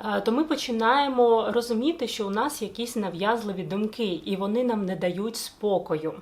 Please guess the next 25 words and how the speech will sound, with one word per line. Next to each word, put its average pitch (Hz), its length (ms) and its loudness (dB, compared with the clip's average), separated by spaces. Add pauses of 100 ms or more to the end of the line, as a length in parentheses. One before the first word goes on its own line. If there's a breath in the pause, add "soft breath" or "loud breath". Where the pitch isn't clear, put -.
(640 loud breath)
Вони, 269 480 6
е, 208 680 4 (420)
виникають 226 760 4
не 233 260 4
по 214 160 0
нашій 185 460 -2
волі, 170 520 -2 (120)
ми 226 640 2 (220)
дуже 214 760 0
складно 185 560 4
нам 190 220 -2
їх 185 280 -4
контролювати, 190 1080 0
да, 285 300 4
і 247 80 -2
тому 247 380 0
вони, 220 340 2
е, 277 140 -4 (340)
називаються 190 560 0
нав'язливі 185 580 -2
думки. 175 480 -4 (640 loud breath)
Таке 269 320 2
може 262 340 2
відбуватися 214 880 2 (540)
через 254 480 4